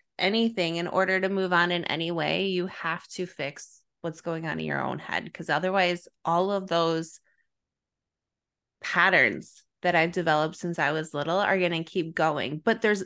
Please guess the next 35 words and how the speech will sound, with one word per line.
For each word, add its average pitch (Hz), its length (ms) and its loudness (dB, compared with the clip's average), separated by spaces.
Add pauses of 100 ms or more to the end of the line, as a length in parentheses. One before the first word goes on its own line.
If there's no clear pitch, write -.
even 226 480 2
less 196 340 0
focus 185 400 -2
on, 175 160 2
like, 151 320 -2 (480)
well, 208 140 4
what 190 160 4
happened 185 420 0
you 165 80 0
were, 160 140 0 (140)
when 180 120 2
you 165 120 0
were 165 80 4
little? - 480 -4 (220)
What 202 180 0
happened 190 340 0
with 170 200 -4
that? 160 300 4
Because 196 300 0
I 190 220 4 (280)
was 202 160 -2
getting 175 220 0
very 160 200 0
stuck 156 300 -2
in 160 120 -2
that 190 240 2
as 160 180 -2
well. 190 440 2 (460)
And 196 200 2
it's 156 220 -4
like, 214 140 0
no, 226 340 4
okay, 202 340 0
that 214 300 -2
happened, 190 580 -4